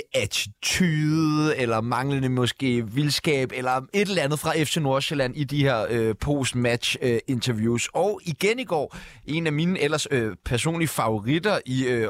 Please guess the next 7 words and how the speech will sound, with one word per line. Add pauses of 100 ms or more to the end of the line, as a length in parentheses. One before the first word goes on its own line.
Oliver
Villadsen
virkede
meget
tilfreds
med,
øh,